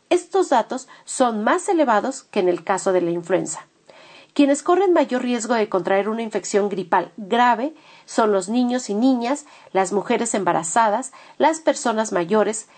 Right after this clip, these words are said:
las personas con afecciones crónicas como diabetes y presión alta y las personas inmunodeprimidas con enfermedades como el lupus o incluso el cáncer. En el caso de la covid diecinueve, hasta el momento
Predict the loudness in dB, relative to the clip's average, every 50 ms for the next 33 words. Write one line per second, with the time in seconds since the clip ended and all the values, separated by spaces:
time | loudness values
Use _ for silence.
0 | -20 -20 -14 _ 0 2 2 2 0 0 0 0 0 2 0 0 2 0 -2 -2
1 | -2 0 0 0 0 -2 -4 -2 -2 -2 -2 -2 -2 -6 -10 -4 0 2 4 4
2 | 2 0 -2 -6 -4 -4 -4 -4 -4 -4 -2 -2 0 0 2 2 2 0 0 -2
3 | -6 -8 -8 -10 _ -14 -10 -6 -4 -4 -4 0 0 0 2 2 0 0 0 -2
4 | -2 -4 -4 -16 -20 -20 -6 _ 4 4 6 6 4 2 0 0 -2 -2 0 0
5 | -2 0 -2 -2 -4 -6 _ _ 4 4 4 6 4 4 2 2 0 0 -2 -4
6 | -4 -4 -6 -4 -2 0 2 4 4 4 4 2 0 -4 -8 _ -20 -20 -20 -20
7 | _ 0 0 0 0 0 -4 -4 -6 -2 -2 0 2 2 2 2 0 -4 -8 -10
8 | -12 -8 -6 -4 -2 0 2 2 2 2 0 -6 -8 -8 -8 -8 -8 -6 -6 -6
9 | -4 -2 0 0 0 0 -2 0 -2 -2 0 0 0 0 0 -2 -6 -8 -10 -12
10 | -14 -18 _ -20 -20 -20 -20 -20 -16 -8 -2 2 4 4 4 4 2 0 0 2
11 | 2 2 2 2 0 0 -2 -4 -4 -2 -2 -2 -4 -4 -2 0 2 2 2 2
12 | 0 -4 -4 -4 -4 -2 0 0 0 0 -2 0 -2 -4 -4 -4 -6 -6